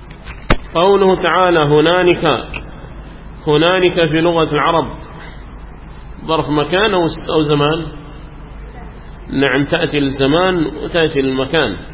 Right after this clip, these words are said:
وهنا محتملة. هنالك أي في ذلك الوقت،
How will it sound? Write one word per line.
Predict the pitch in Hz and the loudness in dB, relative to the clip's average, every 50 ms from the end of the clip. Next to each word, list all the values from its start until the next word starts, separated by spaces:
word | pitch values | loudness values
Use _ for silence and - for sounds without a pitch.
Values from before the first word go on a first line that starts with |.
| - - - - - - - - - - - - - | -16 -16 -16 -16 -14 -16 -16 -16 -16 -18 -18 -12 -4
وهنا | - 156 160 170 185 202 196 165 | -2 0 2 2 4 2 2 2
محتملة. | 147 - - - 165 160 147 131 107 90 78 - - - - - - - - - - - - - - - - - | 0 -2 -2 -2 0 2 2 0 0 -4 -8 -12 -14 -14 -16 -16 -16 -16 -16 -16 -16 -18 -18 -18 -18 -12 -6 -2
هنالك | 139 139 151 170 180 170 170 165 - 165 | 0 2 2 2 2 2 2 0 0 -2
أي | 170 - 175 170 151 | -2 0 0 -2 -2
في | 139 151 151 | -2 -2 0
ذلك | 147 175 175 151 135 135 - | 0 2 2 2 2 0 0
الوقت، | 123 127 143 143 - - | 0 2 2 0 0 -4